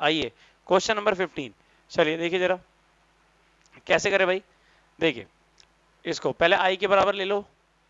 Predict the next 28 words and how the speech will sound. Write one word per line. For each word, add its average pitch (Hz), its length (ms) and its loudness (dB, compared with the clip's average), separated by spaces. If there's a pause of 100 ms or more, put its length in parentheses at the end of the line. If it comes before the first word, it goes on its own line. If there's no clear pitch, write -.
इसको 135 220 -6
आई 147 140 -2
के 156 100 -8
बराबर 160 280 -2
ले 156 100 -6
लो। 170 180 -10 (640)
हाँ 175 160 0
जी, 143 220 -10 (260)
ये 170 180 2
बनेगा 214 440 0
tan 208 300 -2 (100)
square 202 400 0
two 196 180 0
x, - 320 -4 (680)
tan 196 360 -2
two 208 180 2
x, 165 420 -2 (360)
sec 180 320 -2 (120)
two 185 180 2
x 156 380 -4 (220)
dx। 107 540 -12 (140)
ठीक 160 160 -10
है 196 60 0
जी, 196 140 -14 (1700)
क्या 190 140 4
मैं 226 80 4 (340)
tan 208 240 4
square 220 340 0